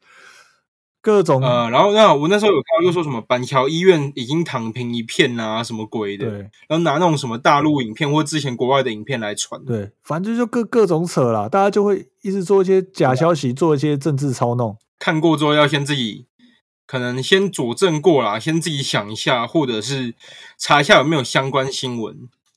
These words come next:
Speaker 2: 然后你再去做判断。因为有些人可能就是，因为像我刚才传的那个可能，啊，讲到这个就是，我相信你们一定看过一个讯息，就是，呃，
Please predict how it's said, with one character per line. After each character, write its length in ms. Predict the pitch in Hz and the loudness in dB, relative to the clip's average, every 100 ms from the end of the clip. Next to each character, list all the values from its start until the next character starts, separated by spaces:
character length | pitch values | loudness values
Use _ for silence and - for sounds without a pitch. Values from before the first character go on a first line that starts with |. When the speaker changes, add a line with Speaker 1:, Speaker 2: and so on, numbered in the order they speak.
| _ | _
Speaker 2:
然 140 | 131 | 0
后 60 | 170 | 0
你 120 | 143 | 2
再 140 | 120 151 | 2 2
去 100 | 151 | 2
做 180 | 156 | 0
判 280 | 131 - 107 | 0 -4 -8
断。 200 | 120 107 127 | -8 -8 -2
因 80 | 175 | -2
为 160 | 196 _ _ _ _ | -2 _ _ _ _
有 160 | 147 139 | 2 4
些 120 | 247 | 2
人 140 | 202 | 2
可 140 | 143 120 | 0 -4
能 120 | 123 | 0
就 80 | 170 | 0
是， 300 | 196 165 120 | 2 -2 0
因 100 | 233 | 0
为 160 | 247 | 0
像 220 | 190 240 | 0 0
我 80 | 143 | 2
刚 140 | 151 147 | 0 0
才 200 | 123 120 | -2 -4
传 340 | - - - 123 | -10 -8 -6 -4
的 100 | 139 | -2
那 100 | 156 | 0
个 120 | 127 | 0
可 140 | 120 | -2
能， 380 | 110 107 104 110 _ _ _ _ _ | -8 -8 -10 -18 _ _ _ _ _
啊， 240 | - 139 - _ _ | 2 2 2 _ _
讲 160 | - 170 | 2 2
到 60 | |
这 80 | 226 | 4
个 100 | 208 | 4
就 140 | 185 | 4
是， 400 | 214 226 139 - - _ _ _ _ _ | 2 2 -2 -6 -16 _ _ _ _ _
我 160 | 151 127 | -4 2
相 160 | 208 | 2
信 160 | 220 208 | 2 0
你 160 | 147 135 | -6 -4
们 100 | 131 | -2
一 60 | 135 | 0
定 100 | 175 | -2
看 220 | 175 151 | -2 2
过 100 | 147 | 2
一 60 | |
个 100 | 117 | 0
讯 240 | 110 147 110 | -2 -4 -6
息， 160 | 107 | -8
就 160 | 98 123 | -8 -6
是， 340 | 117 123 107 - _ _ _ _ _ - | -4 -6 -8 -16 _ _ _ _ _ -4
呃， 480 | 147 139 117 104 | 0 0 0 -6